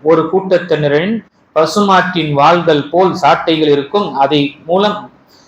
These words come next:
மக்களை அடித்து துன்புறுத்துவார்கள். இரண்டாவது, ஆடைகள் திறந்த நிலை, தில-, திறந்த அரைக்குறை நிர்வாணமான உள்ள பெண்கள்,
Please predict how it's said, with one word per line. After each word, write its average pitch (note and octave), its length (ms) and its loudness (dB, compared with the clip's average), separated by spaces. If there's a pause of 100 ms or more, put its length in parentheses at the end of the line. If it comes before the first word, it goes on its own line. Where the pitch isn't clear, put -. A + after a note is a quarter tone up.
(140)
மக்களை E3 600 0
அடித்து G3 560 0
துன்புறுத்துவார்கள். D#3+ 960 0 (580)
இரண்டாவது, F3 840 2 (320)
ஆடைகள் F3+ 680 4
திறந்த E3+ 480 0
நிலை, E3+ 460 -2
தில-, D#3+ 260 -4
திறந்த E3 420 2
அரைக்குறை F3 680 2
நிர்வாணமான E3 800 0
உள்ள C#3 260 0
பெண்கள், D#3+ 640 -2